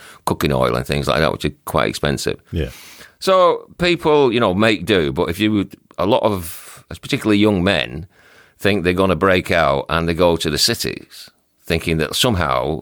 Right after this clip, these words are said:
Speaker 1: they're gonna get a job. And they haven't got any skills, and, you know, they've got, there's no s-, social network, social support. So they end up in these gangs, basically, and they survive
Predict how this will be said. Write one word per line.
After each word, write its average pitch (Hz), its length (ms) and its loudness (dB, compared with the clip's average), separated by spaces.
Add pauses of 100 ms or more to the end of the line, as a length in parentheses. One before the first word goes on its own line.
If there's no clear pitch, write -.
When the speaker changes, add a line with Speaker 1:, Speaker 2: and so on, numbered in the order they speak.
Speaker 1:
they're 80 120 0
gonna 80 180 0
get 76 140 -2
a 65 40 -2
job. 65 320 -2 (340)
And 131 160 -2
they 147 40 0
haven't 135 160 0
got 78 100 -2
any 69 60 -4
skills, 85 600 0
and, 76 640 -2
you 85 100 -2
know, 71 180 2
they've 71 140 -2
got, - 220 -2
there's 76 180 -4
no 92 140 2
s-, - 200 -6
social 80 380 -2
network, 67 440 -2
social 73 420 -2 (480)
support. 64 580 -2 (400)
So - 200 0
they 135 180 2
end 160 260 2
up 80 320 0 (420)
in 95 220 0
these 87 260 2
gangs, - 680 -4
basically, 64 840 -6
and 80 440 -2
they 80 180 2
survive 85 920 -2